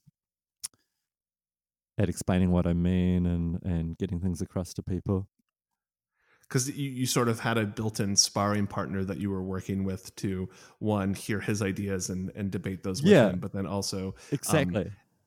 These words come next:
Speaker 2: y-, you, you weren't just getting to fart around with your own ideas in a vacuum. You had someone that was actively challenging them and provoking
Speaker 1: Oh, a
Speaker 2: them.
Speaker 1: re-, a rel-, it's, yeah, exactly. Like, if you, if you're gonna use a sparring partner analogy, it's like you've already got, uh,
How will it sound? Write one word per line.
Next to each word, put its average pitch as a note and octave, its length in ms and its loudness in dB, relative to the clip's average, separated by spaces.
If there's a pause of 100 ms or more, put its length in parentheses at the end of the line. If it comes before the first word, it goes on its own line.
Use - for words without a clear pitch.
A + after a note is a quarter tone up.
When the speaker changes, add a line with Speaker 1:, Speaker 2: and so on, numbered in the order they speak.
(140)
Speaker 2:
y-, A2+ 180 -4
you, A#2 280 -2
you A#2 220 0
weren't A2 260 0
just A2 200 -2
getting G2+ 320 0
to G2 220 -2
fart G#2+ 300 2
around G2+ 300 2
with G2 140 -2
your G2 140 -2
own G2 120 0
ideas F#2+ 400 -2
in G2 60 -2
a F#2 80 -2
vacuum. F#2+ 460 -4
You F#2+ 120 -2
had F#2+ 200 -6
someone F#2+ 240 -2
that F2+ 100 -6
was G2 140 -6
actively F#2 440 -8
challenging F#2 540 -4
them F2+ 120 -4
and F2+ 100 -8
provoking F#2+ 300 -4
Speaker 1:
Oh, C#3+ 140 8
a - 0 -
Speaker 2:
them. C3+ 80 6
Speaker 1:
re-, C#3+ 140 6
a D3 40 6
rel-, C#3+ 240 6 (120)
it's, - 260 -2
yeah, E3 200 6
exactly. B2+ 420 4
Like, A#2 200 4
if A#2 140 0
you, C3 160 -2
if B2 160 0
you're C3 80 -2
gonna A2 220 0
use G#2 240 0
a G#2+ 40 -2
sparring G2+ 360 0
partner G2 220 0
analogy, F#2 400 2
it's G2+ 220 -2
like G2+ 180 0
you've A2 120 0
already G2+ 320 6
got, G2 380 2
uh, F#2 320 2